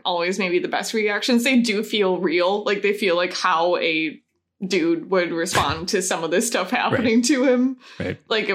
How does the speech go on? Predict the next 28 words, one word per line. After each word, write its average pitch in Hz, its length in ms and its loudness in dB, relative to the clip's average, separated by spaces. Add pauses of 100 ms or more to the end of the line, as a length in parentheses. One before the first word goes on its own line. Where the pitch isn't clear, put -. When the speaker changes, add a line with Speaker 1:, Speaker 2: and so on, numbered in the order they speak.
(100)
Speaker 1:
whether 190 360 2
or 175 60 -2
not 175 240 0
he 190 200 -4
caused 185 580 -2
some 202 220 -2
of 196 140 0
it, 220 320 0
like, 170 240 -2
uh, 143 300 -4 (300)
yeah, 247 320 -2
it 254 120 2
just, 226 320 0
it 226 180 2
does 226 300 2
feel 190 240 2
exactly 185 520 0
how 196 180 -2
that 165 200 -4
character 196 340 -4
would 107 120 -6
act, - 260 -6
which 202 180 -2
I 170 60 0
appreciate. 175 640 -4
Like, 185 160 -2
he's 240 160 0
not, 214 260 -2